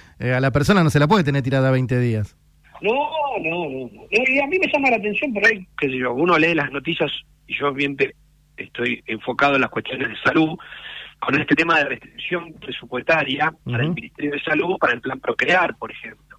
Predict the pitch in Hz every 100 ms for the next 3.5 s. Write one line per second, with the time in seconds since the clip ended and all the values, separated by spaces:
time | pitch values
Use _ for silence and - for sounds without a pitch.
0 | - 151 151 127 - - 104 107 - -
1 | - 151 139 139 156 135 - 156 156 147
2 | _ 135 139 131 - - 117 135 139 123
3 | 135 131 113 113 127